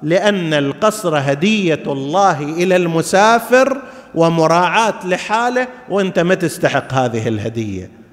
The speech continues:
بهذا البطر وبهذا الترف اللي عندك." اضطرار أيضًا، اضطررت إلى أن تأكل الميتة، هل مسعى اللي ماشي فيه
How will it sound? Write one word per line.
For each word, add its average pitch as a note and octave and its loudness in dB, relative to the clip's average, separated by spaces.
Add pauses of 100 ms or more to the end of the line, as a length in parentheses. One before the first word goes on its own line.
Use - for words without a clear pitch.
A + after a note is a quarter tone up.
بهذا C#3 2
البطر C#3+ -2
وبهذا B2 -4
الترف C3 -2
اللي A2 -6
عندك." G2+ -8 (840)
اضطرار B3 0
أيضًا، A3+ 2
اضطررت G#3 2
إلى C#3+ 0 (580)
أن F3 -2
تأكل G3 2
الميتة، A3 0
هل B3+ 2
مسعى C4 2
اللي A3+ 0
ماشي A3 -2
فيه A#3 -2